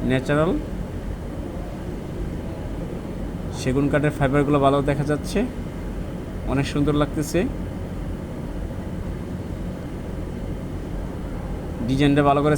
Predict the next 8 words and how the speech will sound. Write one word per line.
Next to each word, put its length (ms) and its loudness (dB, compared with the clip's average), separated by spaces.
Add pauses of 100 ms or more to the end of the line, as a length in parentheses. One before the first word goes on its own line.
স্যান্ডিং 320 8
করে 180 6
নিয়েছি। 280 4 (1300)
এখন 220 4
আমরা 120 6 (100)
কালার 320 8
প্রসেস 260 0 (100)
করব। 140 2